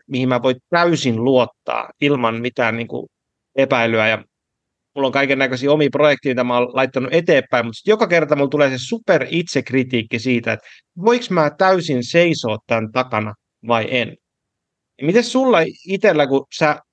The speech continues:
kyseenalaiset itse, itseäsi, niin palataan vielä ehkä vähän takas siihen, että mistä sä löydät sen tuntuman, tai mikä se on, että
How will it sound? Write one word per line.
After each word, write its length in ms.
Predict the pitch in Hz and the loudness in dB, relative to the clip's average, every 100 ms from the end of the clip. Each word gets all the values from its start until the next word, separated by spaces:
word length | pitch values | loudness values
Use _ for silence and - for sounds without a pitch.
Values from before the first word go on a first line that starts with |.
| _ _ _ _ _ _ _ 196 | _ _ _ _ _ _ _ -4
kyseenalaiset 560 | 196 196 143 123 113 - | 0 2 2 0 -2 -4
itse, 340 | 135 - 123 117 - 135 - 156 | -8 -2 -4 -4 -10 -12 -8 -4
itseäsi, 520 | 160 - 120 110 - - - | -4 0 -2 -2 -6 -20 -10
niin 120 | 123 | -6
palataan 400 | 123 180 180 151 | 2 2 4 2
vielä 200 | 151 151 | 4 4
ehkä 240 | 151 127 160 | 2 0 0
vähän 240 | 170 165 | 0 0
takas 280 | 180 175 131 | 0 0 -4
siihen, 300 | - 127 120 | -2 0 0
että 140 | 120 - - _ | -2 -12 -20 _
mistä 540 | 143 175 226 247 - 220 | -4 0 0 0 -2 0
sä 220 | 190 165 | 2 4
löydät 360 | 180 180 147 127 | 4 4 2 0
sen 240 | 139 127 123 | 0 -2 0
tuntuman, 680 | 180 180 139 127 110 110 107 _ _ _ _ | -2 -2 -2 -4 -2 -4 -8 _ _ _ _
tai 100 | 151 | 0
mikä 300 | 175 220 294 | 0 0 -2
se 160 | 208 170 | 0 0
on, 180 | 165 147 | 2 0
että 200 | - | -2